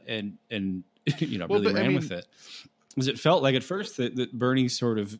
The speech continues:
Speaker 1: you know, picked up a torch and ran with it. Really, it's
Speaker 2: Well,
Speaker 1: the other
Speaker 2: and,
Speaker 1: way
Speaker 2: you know,
Speaker 1: around.
Speaker 2: he's been, he was in those circles, like, in the, you know, the, the movements that sprung up from Occupy really did come from those kind of radical leftist movements of the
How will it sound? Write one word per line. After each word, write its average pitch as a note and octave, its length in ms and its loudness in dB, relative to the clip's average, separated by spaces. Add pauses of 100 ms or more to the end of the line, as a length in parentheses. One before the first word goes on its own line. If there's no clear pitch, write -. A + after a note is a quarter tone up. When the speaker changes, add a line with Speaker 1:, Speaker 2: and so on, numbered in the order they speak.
Speaker 1:
you A#2 120 -4
know, E2+ 220 -10 (380)
picked C#3+ 260 0
up A2+ 160 2
a F#2+ 60 -4
torch C3 320 0
and G2 100 -8
ran E3+ 220 0
with G2+ 120 -2
it. F2 160 -8 (100)
Really, C#3+ 260 0
it's A#2 100 -2
Speaker 2:
Well, B3 100 2
Speaker 1:
the - 20 4
other B3 80 2
Speaker 2:
and, A#3+ 60 2
Speaker 1:
way - 80 4
Speaker 2:
you - 60 4
know, - 80 2
Speaker 1:
around. - 120 2
Speaker 2:
he's B3 160 0
been, F3 260 -2
he G3 180 -4
was E3+ 320 -2
in A#3 200 -2
those A#2 200 0
circles, G#2 520 -4
like, A2 160 -6
in B2+ 160 -2
the, A2+ 200 -2
you C#3+ 80 -4
know, G#2+ 160 -2
the, A#2+ 260 -4
the C3 180 -8 (280)
movements F#3+ 440 -2
that C3 280 -2
sprung C#3+ 260 -2
up A2+ 120 -2
from A#2+ 140 -4
Occupy G#2 680 -2
really A2+ 520 -2
did A2+ 200 -6
come B2+ 220 -4
from A2 180 -6
those G#2 280 -4
kind G#2+ 240 -4
of F#2+ 100 -10
radical G#2 380 -6
leftist G#2 360 -10
movements C3 500 -4
of G2+ 260 -8
the F#2+ 240 -10